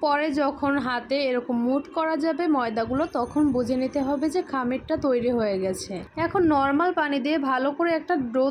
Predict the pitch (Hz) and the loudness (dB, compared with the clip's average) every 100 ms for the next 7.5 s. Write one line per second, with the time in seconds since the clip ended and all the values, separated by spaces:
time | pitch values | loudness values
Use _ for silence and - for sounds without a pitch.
0 | 285 285 269 240 226 214 196 208 202 180 | 2 0 0 0 0 -2 -4 -2 -2 -2
1 | 180 196 - - 277 285 330 349 359 320 | -4 -8 -8 -8 -4 -2 0 0 0 0
2 | 277 277 330 339 359 359 359 285 277 311 | 0 0 -2 -2 0 0 0 -2 0 2
3 | 294 277 - 320 - 302 294 330 339 381 | 2 0 0 -2 0 -2 0 0 0 0
4 | 370 294 294 381 262 254 254 254 233 226 | 0 0 0 0 0 0 0 0 0 0
5 | 214 208 208 196 - 202 190 - - - | 0 -2 -2 -6 -6 -6 -6 -8 -8 -2
6 | 285 302 339 381 294 349 359 285 269 262 | 2 2 2 0 0 0 0 0 0 0
7 | 294 285 262 277 | 0 0 0 -2